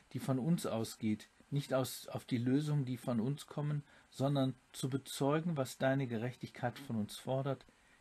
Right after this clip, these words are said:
in einer weitgehend gottlosen Welt, die nur dann wieder von dir hört, wenn wir dein Wort sagen. So nimm uns in den Dienst,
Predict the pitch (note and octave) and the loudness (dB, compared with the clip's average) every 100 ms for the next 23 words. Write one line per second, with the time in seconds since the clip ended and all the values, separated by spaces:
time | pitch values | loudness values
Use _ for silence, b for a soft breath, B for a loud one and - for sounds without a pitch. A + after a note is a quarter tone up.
0 | - A#2 C3 C3 A#2 C#3+ D3+ - C#3 C3 | -4 0 2 2 2 0 0 -2 -2 -2
1 | C3 C3 C3 A#2+ A2+ A#2+ G#2+ G#2 F#2 - | -4 -4 -4 -4 -4 -4 -2 -2 -4 -10
2 | - b b b b - B2+ C3 C3+ A#2+ | -20 b b b b -4 0 2 4 4
3 | C#3+ E3 A#2+ A2+ A2 - A2+ A2 A2 G#2 | 4 4 2 0 0 2 2 2 0 2
4 | G#2+ A#2+ - b b b A2+ A2 G#2 B2+ | 2 0 -4 b b b -2 -2 0 0
5 | A#2 A2 A2 A#2 A2 A2 A2 A2 G2+ F#2+ | 0 2 4 4 2 0 -2 -4 -6 -6
6 | F#2+ F#2 G2+ _ _ _ _ _ - B2 | -6 -10 -16 _ _ _ _ _ -2 4
7 | D#3+ F3+ E3 D#3 D3 C3+ A#2 D#3 F#3+ G#3+ | 6 4 4 2 2 2 2 4 2 2
8 | - | -8